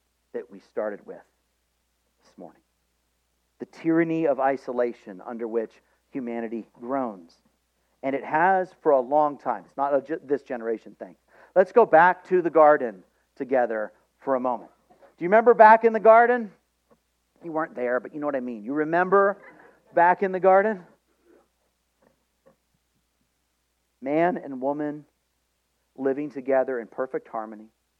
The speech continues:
walking with God in the cool of the day together. And in words that are kind of surprising to our modern ears, they walked with God naked and unashamed.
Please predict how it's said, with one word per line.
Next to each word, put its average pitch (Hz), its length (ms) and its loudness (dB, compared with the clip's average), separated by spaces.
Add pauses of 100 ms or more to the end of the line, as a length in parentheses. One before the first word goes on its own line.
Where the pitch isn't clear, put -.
(400)
walking 156 540 0
with 139 220 -8
God 117 480 -2
in 117 100 -16
the 113 80 -14
cool 131 460 -10
of 117 100 -6
the 117 60 -16
day 107 460 -10 (120)
together. 98 400 -18 (600)
And 160 120 -6
in 165 100 -8
words 185 320 2
that 170 100 0
are 151 60 2
kind 170 200 -2
of 127 80 -4 (720)
surprising 160 600 0 (100)
to 156 160 -6
our 131 280 2
modern 135 520 0 (100)
ears, 147 400 -6 (400)
they 151 120 2
walked 170 360 4
with 185 180 -2
God 147 380 2 (180)
naked 151 680 -4 (420)
and 135 200 -8
unashamed. 123 600 -8